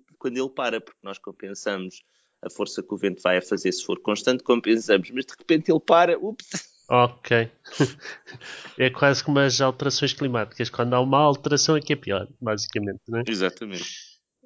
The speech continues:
Speaker 2: E então, basicamente, eu também sinto isso, mas é noutra vertente, que eu sou uma pessoa que nasceu, eh,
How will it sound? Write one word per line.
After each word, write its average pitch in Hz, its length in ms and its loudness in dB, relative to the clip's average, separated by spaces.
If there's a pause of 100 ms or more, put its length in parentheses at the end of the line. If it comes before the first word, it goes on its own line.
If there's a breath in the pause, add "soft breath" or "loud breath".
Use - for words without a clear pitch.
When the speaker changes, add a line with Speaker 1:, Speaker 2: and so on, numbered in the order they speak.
(100)
Speaker 2:
E 147 180 2
então, 151 600 2 (200)
basicamente, 131 960 0
eu 135 60 2
também 139 420 2
sinto 139 480 0
isso, 143 240 -2
mas 135 140 2
é 139 80 4
noutra 135 320 2
vertente, 123 640 -2
que 113 360 -2
eu 113 120 -2
sou 117 240 -4
uma 117 100 0
pessoa 113 320 -6
que 117 80 0
nasceu, 110 560 0 (100)
eh, 110 320 0